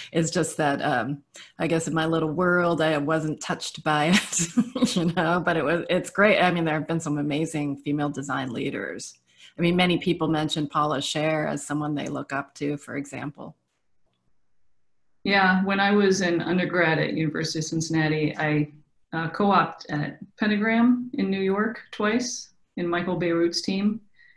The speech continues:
Speaker 2: And that was, uh, such a formative experience and, um, really a perfect complement to my schoolwork at U C. But, uh, someone that I really loved watching work was Paula.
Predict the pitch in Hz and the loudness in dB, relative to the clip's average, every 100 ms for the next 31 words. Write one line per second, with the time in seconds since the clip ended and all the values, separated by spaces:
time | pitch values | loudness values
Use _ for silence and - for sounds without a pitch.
0 | _ 170 180 185 175 170 - 170 151 - | _ 0 2 4 4 2 0 -2 -2 0
1 | 196 190 160 - 160 165 170 160 143 147 | 0 0 -2 -2 0 2 2 0 0 -2
2 | - 156 156 151 147 147 143 143 135 - | -2 0 2 4 4 4 2 2 0 -8
3 | _ - _ _ - 147 151 143 135 135 | _ -20 _ _ -8 0 2 4 2 0
4 | - 175 175 160 165 165 165 165 151 151 | 0 2 6 4 4 0 0 -2 0 0
5 | 160 156 151 - 151 143 - - _ _ | 0 0 0 0 -2 -2 -4 -14 _ _
6 | - 160 156 - 165 156 151 147 151 151 | -4 -2 -2 -2 0 2 2 0 -2 -2
7 | 151 - 151 156 156 - - _ _ _ | -2 -2 -2 -4 -6 -12 -20 _ _ _
8 | _ 165 156 - - _ - 151 147 151 | _ 2 2 0 -12 _ -4 2 2 2
9 | 180 175 160 151 143 143 147 147 147 143 | 0 2 2 2 2 2 4 4 2 2
10 | 143 139 135 135 - - - 143 147 143 | 0 -2 -4 -8 -16 -14 -4 -2 0 0
11 | 139 139 135 - _ 151 147 135 147 - | 2 2 0 -8 _ -4 -2 -2 -6 -8
12 | 135 - 127 - - | -8 -6 -6 -6 -10